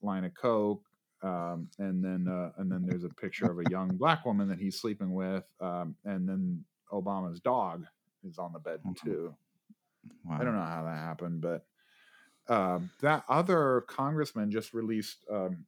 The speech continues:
Speaker 1: a statement today, which backs up the same, you know, same idea basically, which is that, you know, he got to Washington and suddenly he's being invited to these pargy-, parties that are orgies, and they're all doing coke. Like, people who are, like, anti-drug, you know, in public are doing coke in front of him, and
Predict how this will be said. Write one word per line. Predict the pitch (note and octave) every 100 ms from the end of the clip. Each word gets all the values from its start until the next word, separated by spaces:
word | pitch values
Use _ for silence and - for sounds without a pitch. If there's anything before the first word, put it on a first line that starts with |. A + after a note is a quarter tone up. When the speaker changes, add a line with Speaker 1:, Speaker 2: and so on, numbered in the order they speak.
| -
Speaker 1:
a | G2+
statement | - A2+ G2+ F#2
today, | B2+ D#3
which | A2+ A2
backs | G#3+ G3 -
up | F#2+
the | F#2+
same, | A#2+ G#2+ E2+ -
you | D3+
know, | A2+
same | - B2+
idea | F#2+ F2 A#2+ F#2+
basically, | F2+ F2 G2 G2
which | F#2+ -
is | G2 F2+
that, | F2+ -
you | G2+
know, | F2
he | G#2+
got | G#2 F#2+
to | F#2+
Washington | G2+ A2+ - F#2+ F#2+
and | F#2+
suddenly | D#2+ G#2+ F#2 F2
he's | G2+
being | F#2 F#2
invited | F2 F2+ G2 F2+
to |
these | E2+ F2
pargy-, | - A2 G2 F2 E2+ _
parties | A2 G#2 F2+ E2+
that | F2
are | -
orgies, | G#2+ F#2+ E2 F2+ F2
and | D#2+
they're | E2+
all | F#2+
doing | F#2 F#2+ E2
coke. | - F2+ - _ _ _
Like, | F#2 E2+
people | - C#3 F#2+
who | G2+
are, | E2+
like, | E2 D#2+ -
anti-drug, | G2 F2 F#2+ D#2+ F2+ G#2 F2 E2+ D#2
you | G2+
know, | F2
in | D#2 E2
public | - G2+ E2 D#2+
are | D#2+
doing | D#2+ F2
coke | D#2+ F#2+ E2+
in | E2+
front | - F2
of | D#2+
him, | E2 E2+ E2
and | D2+